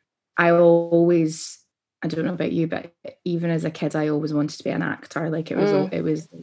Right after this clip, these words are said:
Speaker 1: people would ask me, "Oh, what are you gonna be when you grow up?" And that's what I would
Speaker 2: Yeah,
Speaker 1: say.
Speaker 2: yeah.
Speaker 1: And, um, but I think when, when I was younger, it was like, I thought I was gonna be doing film. Like, that was, because that was my only real,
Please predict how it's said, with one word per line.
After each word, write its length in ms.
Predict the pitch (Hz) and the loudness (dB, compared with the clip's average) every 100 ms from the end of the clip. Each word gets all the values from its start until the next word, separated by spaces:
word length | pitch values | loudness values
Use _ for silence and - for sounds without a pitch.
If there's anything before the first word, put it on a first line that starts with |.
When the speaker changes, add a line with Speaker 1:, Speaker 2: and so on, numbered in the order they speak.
| - | -12
Speaker 1:
people 200 | - 170 | -6 -2
would 120 | 165 156 | -2 0
ask 280 | 147 151 - | 0 0 -2
me, 160 | 151 | -2
"Oh, 80 | 156 | -2
what 200 | 156 151 | -2 -4
are 60 | 160 | -4
you 140 | 160 | -4
gonna 180 | 156 160 | -4 -2
be 140 | 165 | -2
when 100 | 156 | -2
you 80 | 156 | -4
grow 180 | 147 151 | -2 -2
up?" 200 | 151 - | -2 -4
And 80 | - | -6
that's 280 | 156 151 - | -6 -6 -8
what 120 | 175 | -6
I 40 | 165 | -4
would 140 | 151 | -4
Speaker 2:
Yeah, 80 | 180 | 0
Speaker 1:
say. 100 | 165 | 2
Speaker 2:
yeah. 220 | 165 - - - - _ _ _ _ - | 2 -2 -8 -20 -20 _ _ _ _ -4
Speaker 1:
And, 260 | 180 180 | 0 2
um, 500 | 160 151 156 147 156 - _ _ _ _ - | 4 4 4 2 -4 -14 _ _ _ _ 0
but 160 | 196 160 | 4 4
I 60 | |
think 220 | 180 190 135 | 4 4 2
when, 240 | 185 175 | 2 2
when 140 | 175 175 | 2 2
I 60 | 170 | 2
was 160 | 170 | 2
younger, 300 | 170 175 175 | 2 0 0
it 80 | 160 | 0
was 180 | 165 165 | -2 -4
like, 300 | 160 - - - | -4 -6 -10 -12
I 40 | |
thought 320 | 165 - 156 | -4 0 0
I 40 | - | 0
was 120 | 160 | -4
gonna 200 | 165 160 | -4 -4
be 100 | 160 | -2
doing 240 | 156 156 | -2 -2
film. 640 | 160 - 156 151 156 160 160 _ _ | -4 -2 -2 0 0 -2 -4 _ _
Like, 240 | 175 170 - | -8 -6 -4
that 160 | 175 | -4
was, 120 | - | -2
because 260 | 165 190 226 | -4 0 4
that 120 | 202 | 4
was 120 | 190 202 | 4 4
my 140 | 196 | 4
only 380 | - 180 180 170 | 6 6 6 4
real, 380 | 160 175 170 147 | 4 4 4 2